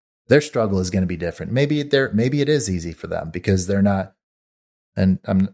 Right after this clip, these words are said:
not challenging themselves or not continuing to grow, you know?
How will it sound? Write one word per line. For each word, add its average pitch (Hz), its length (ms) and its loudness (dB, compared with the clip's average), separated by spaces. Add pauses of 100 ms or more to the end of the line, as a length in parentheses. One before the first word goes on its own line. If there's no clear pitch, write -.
not 107 340 2
challenging 101 480 0
themselves 78 600 -8
or 95 120 0
not 107 360 4 (200)
continuing 95 560 0
to 87 100 -8
grow, 90 440 -2 (100)
you 85 100 -8
know? 82 260 -8